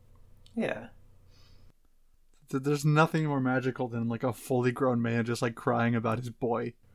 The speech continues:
Speaker 1: Yeah, yeah, it's, it's, like, great. Like, it's like, I, I, I, like, I, like, I, I, I feel, like, kinda bad for feeling so cynically about it, like, before I rewatched these episodes, but, like, I was re-, I was, like, really bought in. Like, I think,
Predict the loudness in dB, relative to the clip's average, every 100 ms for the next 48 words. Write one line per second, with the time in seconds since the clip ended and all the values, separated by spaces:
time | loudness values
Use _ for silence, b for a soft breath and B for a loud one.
0 | -20 -20 -6 6 8 8 4 0 2 4
1 | 4 4 -2 -2 2 2 6 8 8 4
2 | 0 0 4 4 4 -4 -18 -20 B B
3 | B B -2 2 8 10 10 10 12 10
4 | 6 0 0 0 2 2 4 4 6 8
5 | 10 8 6 4 6 8 8 6 0 0
6 | 0 -2 -2 0 2 4 6 4 4 -2
7 | -2 0 2 6 8 8 6 6 4 4
8 | 2 2 0 -2 0 0 2 2 2 4
9 | 6 6 4 6 6 8 8 8 4 2
10 | 0 -2 -2 -4 -14